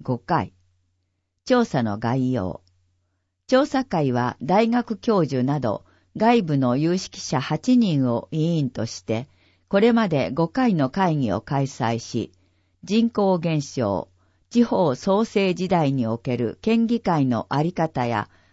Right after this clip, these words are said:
果たすべき役割と、それらを踏まえた三重県議会の議員の定数及び選挙区のあり方について、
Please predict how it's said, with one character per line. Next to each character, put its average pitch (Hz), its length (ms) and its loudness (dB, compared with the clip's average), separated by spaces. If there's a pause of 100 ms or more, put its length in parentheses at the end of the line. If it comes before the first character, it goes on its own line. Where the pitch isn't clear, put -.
果 190 140 -2
た 233 160 2
す 175 140 -6
べ 175 160 -4
き 127 300 -4
役 131 280 -4
割 170 260 0
と、 - 320 0 (360)
そ 196 140 0
れ 247 140 6
ら 196 220 2
を 123 60 0
踏 135 140 -6
ま 135 180 0
え 127 120 -2
た - 300 -4 (540)
三 175 140 4
重 233 100 6
県 233 320 2
議 196 140 -4
会 151 300 2
の 123 280 0
議 233 280 2
員 170 200 0
の 127 140 0
定 202 280 0
数 151 520 -4
及 160 260 2
び 123 180 -2
選 214 260 -2
挙 233 180 -2
区 - 160 -6
の 135 220 0
あ 139 100 0
り 156 140 0
方 180 260 0
に 117 160 0
つ - 160 -8
い 110 100 -4
て、 - 320 -8